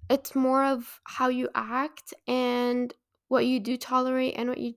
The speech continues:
don't tolerate. And I do know I did talk about this in my last episode, but respect your own privacy. Don't let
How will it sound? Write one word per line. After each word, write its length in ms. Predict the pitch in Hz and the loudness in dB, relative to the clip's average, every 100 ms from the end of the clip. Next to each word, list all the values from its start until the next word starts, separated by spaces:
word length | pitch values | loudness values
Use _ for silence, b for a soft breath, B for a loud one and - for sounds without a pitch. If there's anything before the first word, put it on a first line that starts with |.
| - | -4
don't 260 | 240 - | -4 -4
tolerate. 580 | - - 262 262 254 - | -6 -2 0 2 0 0
And 160 | - 247 | 0 4
I 200 | 247 247 | 4 2
do 280 | 240 269 294 | 0 2 4
know 380 | 311 269 277 277 B B B - | 6 8 8 6 B B B -4
I 60 | |
did 180 | 240 269 | 2 2
talk 240 | 277 269 - | 2 -2 0
about 180 | 254 | 0
this 220 | 247 254 - | 2 2 0
in 200 | 240 240 | 0 2
my 180 | 247 262 | 4 2
last 360 | 240 247 262 - | 2 -2 -4 -8
episode, 560 | - - - 240 117 240 B B B - | -8 -2 4 6 6 4 B B B 4
but 140 | 254 | 6
respect 380 | 262 - 359 - | 6 4 4 4
your 140 | 392 | 4
own 160 | 262 262 | 4 4
privacy. 680 | - 240 240 247 247 254 | 0 0 2 2 0 0
Don't 300 | 240 262 285 | 2 4 6
let 160 | 359 - | 6 4